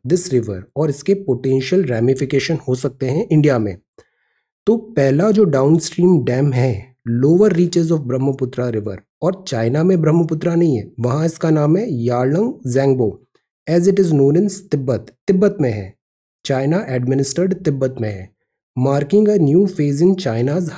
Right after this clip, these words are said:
hydropower exploitation of the river। हाइड्रो पावर क्या होता है? जब भी पावर जनरेट करना है ना इलेक्ट्रिसिटी का, तो there is a turbine, उस टरबाइन को रोटेट करा रहा है। ये टरबाइन का रोटेट हम स्टीम से करा सकते हैं,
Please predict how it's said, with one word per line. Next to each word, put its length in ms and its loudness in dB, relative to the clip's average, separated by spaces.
hydropower 1000 0
exploitation 880 -4
of 120 -8
the 140 -4
river। 240 -6
हाइड्रो 300 0
पावर 300 0
क्या 160 0
होता 200 -2
है? 200 -8
जब 340 0
भी 120 4
पावर 400 2
जनरेट 380 2
करना 260 0
है 80 2
ना 100 2
इलेक्ट्रिसिटी 680 -2
का, 140 -4
तो 260 -4
there 260 4
is 140 4
a 60 4
turbine, 480 0
उस 300 -2
टरबाइन 380 2
को 140 2
रोटेट 380 2
करा 220 -8
रहा 160 -14
है। 80 -20
ये 160 4
टरबाइन 440 2
का 140 2
रोटेट 420 0
हम 180 2
स्टीम 440 -2
से 180 -2
करा 240 -4
सकते 300 -8
हैं, 160 -10